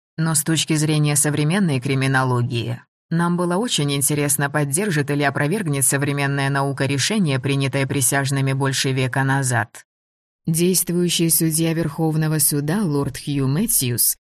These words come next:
занял своё место на кафедре, но не в официальной мантии, потому что это было бы незаконно.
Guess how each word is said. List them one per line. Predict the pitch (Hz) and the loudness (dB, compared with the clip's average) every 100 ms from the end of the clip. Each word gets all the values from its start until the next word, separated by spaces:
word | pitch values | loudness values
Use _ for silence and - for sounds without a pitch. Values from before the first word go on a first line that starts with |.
| - | -8
занял | 143 160 180 175 | -2 2 2 2
своё | - 165 170 | 2 2 2
место | 165 165 - 156 | 2 2 0 0
на | 160 | 0
кафедре, | 151 220 - 131 131 127 123 - | -2 -4 -2 -2 -2 -2 -4 -4
но | 160 165 | 0 2
не | 170 | 2
в | 165 | 0
официальной | 175 185 - 202 247 160 139 | -2 -2 0 2 2 2 2
мантии, | 139 143 139 139 | 0 0 0 0
потому | 135 147 147 143 | 0 -2 -2 -2
что | 135 151 | -2 -2
это | 143 143 | -2 -2
было | 139 139 139 | -2 -2 -2
бы | 147 | 0
незаконно. | 143 143 147 147 143 131 120 110 - | -2 0 -2 -2 -2 0 0 -2 -6